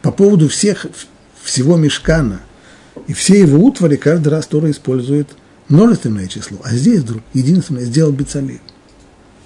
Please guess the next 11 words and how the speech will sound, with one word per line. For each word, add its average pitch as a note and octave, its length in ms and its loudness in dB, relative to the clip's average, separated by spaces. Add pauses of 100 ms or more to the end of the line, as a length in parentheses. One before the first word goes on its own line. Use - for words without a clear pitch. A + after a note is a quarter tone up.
(180)
А B2+ 100 -6
что, - 140 -2
ему A#2 100 -2
никто A#2 220 -4
не B2+ 100 -2
помогал? B2 580 -4
Конечно - 380 -10
же, F3+ 100 -10
помогал. - 440 -10 (1300)
Все A#2 220 -8
делали. F3 260 -12